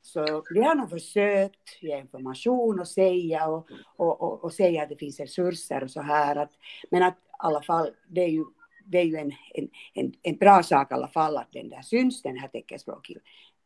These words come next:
så att man kan ha en tolk direktsändning och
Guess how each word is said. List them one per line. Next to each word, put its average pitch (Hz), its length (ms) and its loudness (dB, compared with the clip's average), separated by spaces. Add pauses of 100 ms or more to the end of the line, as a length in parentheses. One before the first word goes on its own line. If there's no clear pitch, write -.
(320)
så 127 240 -10
att - 160 -12
man 143 220 -8
kan 220 280 8
ha 143 160 -2
en - 80 -6
tolk 160 600 -2
direktsändning - 1120 -10 (280)
och - 320 -2